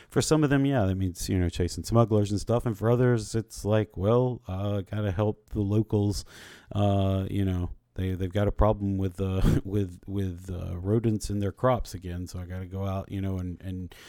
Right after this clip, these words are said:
and deal with that. You know, it's just, yeah, it's, it's a lot, it's a, it's a lot of stuff, and, and it's very, it's varied, um, you know, and <laughs> you just, yeah,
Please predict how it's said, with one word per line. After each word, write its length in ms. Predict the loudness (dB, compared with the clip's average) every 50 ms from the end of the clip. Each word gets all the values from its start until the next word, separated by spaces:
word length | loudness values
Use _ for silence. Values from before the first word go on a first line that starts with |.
| -20 -8 -4
and 120 | -4 -4 -2
deal 240 | 0 0 2 2 2
with 120 | 2 0
that. 360 | 0 0 0 0 -2 -4 -2
You 80 | -2 0
know, 120 | 2 2
it's 180 | 0 0 -2 -6
just, 400 | -8 -8 -10 -10 -12 -14 -16 -20 _
yeah, 260 | -16 -14 -14 -14 -14 -16 -18 _ _ _
it's, 200 | _ -8 -6 -6
it's 260 | -4 -4 -4 -4 -2 -2
a 60 | -2
lot, 300 | 0 2 2 2 2 0
it's 180 | -2 -2 0 0
a, 140 | -2 0 -2
it's 140 | -2 0 0
a 40 | 2
lot 200 | 2 2 2 0
of 40 |
stuff, 300 | 0 0 0 -2 0 0
and, 140 | 0 -2 0 0
and 100 | 0 0
it's 120 | 0 0
very, 260 | -2 -2 -2 -2 0
it's 180 | -2 -2 -2 -4
varied, 760 | -6 -2 0 0 0 0 -2 -4 -4 -6 -10 -14 -16 -18 -18 -18 -20 -20 -20 -20 -18 _
um, 520 | -2 0 2 2 2 2 2 0 -2 -2 -2
you 100 | -2 -2
know, 160 | 0 0 0
and 180 | -2 -2 2
<laughs> 760 | 4 6 6 6 6 2 -2 -6 -12 -20 -20 -20 -20 -14 _
you 100 | -8 -6
just, 320 | -6 -6 -6 -6 -8 -10 -10
yeah, 300 | -10 -10 -10 -8 -10 -10